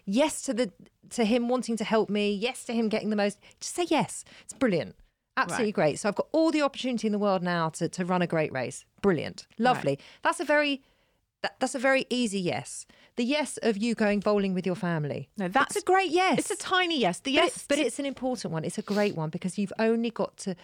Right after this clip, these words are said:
Speaker 1: you've o-, you're only going to
Speaker 2: Gain. I'm only gonna
Speaker 1: gain.
Speaker 2: gain.
Speaker 1: You're only gonna get something wonderful and fulfilled out of it,
Speaker 2: Right.
Speaker 1: right?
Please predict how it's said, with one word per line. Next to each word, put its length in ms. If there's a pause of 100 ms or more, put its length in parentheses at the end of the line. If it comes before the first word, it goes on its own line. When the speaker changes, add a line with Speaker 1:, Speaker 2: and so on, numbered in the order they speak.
(240)
Speaker 1:
you've 240
o-, 180
you're 220
only 400
going 380
to 320
Speaker 2:
Gain. 420 (100)
I'm 100
only 140
gonna 160
Speaker 1:
gain. 140
Speaker 2:
gain. 400
Speaker 1:
You're 100
only 140
gonna 180
get 180
something 460
wonderful 420
and 80
fulfilled 600 (220)
out 240
of 100
it, 180
Speaker 2:
Right. 160
Speaker 1:
right? 280